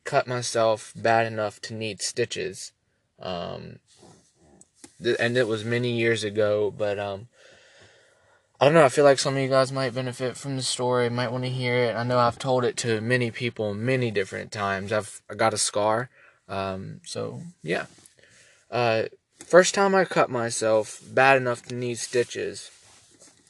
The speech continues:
I believe it was two thousand twelve. I'm not one hundred percent sure, but it was, anyway, I was younger. Um, I was probably,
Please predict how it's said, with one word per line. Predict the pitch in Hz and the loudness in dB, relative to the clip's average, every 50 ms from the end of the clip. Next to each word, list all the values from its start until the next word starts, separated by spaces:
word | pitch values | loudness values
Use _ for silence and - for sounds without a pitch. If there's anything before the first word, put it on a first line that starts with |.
| - - _ - | -20 -18 _ -4
I | 123 | -2
believe | 117 123 127 139 139 123 | 0 2 4 4 4 2
it | 120 113 | 2 -2
was | 117 110 - - | -4 -6 -6 -8
two | - - 147 135 | -8 -8 -6 0
thousand | - 147 135 135 131 131 120 113 110 | 2 4 4 4 4 0 -6 -10 -12
twelve. | - - - 113 107 104 101 101 101 | -8 -2 2 4 4 4 4 2 0
I'm | 104 110 110 | -4 -6 -4
not | 110 113 104 113 | -4 -4 -4 -4
one | 117 113 | -6 -6
hundred | 117 117 113 117 104 | -4 -2 -4 -4 -4
percent | - - - 110 104 - | -6 -8 -8 -8 -8 -8
sure, | - 117 117 120 | -6 -4 -4 -2
but | 113 117 113 | -2 -2 -2
it | 107 107 | -2 -4
was, | 110 107 - - - - - - - - - - - - - _ _ _ _ - | -4 -8 -10 -14 -16 -20 -20 -20 -20 -20 -20 -20 -20 -20 -20 _ _ _ _ -2
anyway, | 123 123 123 117 113 110 110 | 0 0 2 4 4 4 4
I | 107 117 123 | 6 6 6
was | 120 117 107 110 | 6 6 4 2
younger. | 107 110 110 107 101 95 92 90 - - - - - - - | 0 0 0 0 0 -2 -4 -4 -6 -10 -18 -20 -20 -14 -8
Um, | 98 98 95 95 95 98 98 104 110 120 - _ _ _ - - | -6 -6 -6 -6 -6 -8 -10 -12 -14 -16 -18 _ _ _ -16 -12
I | - | -10
was | 113 110 | -10 -6
probably, | - - 113 110 107 101 107 107 107 104 101 101 101 104 | 0 4 6 6 6 4 0 -2 -2 -2 -2 -4 -6 -10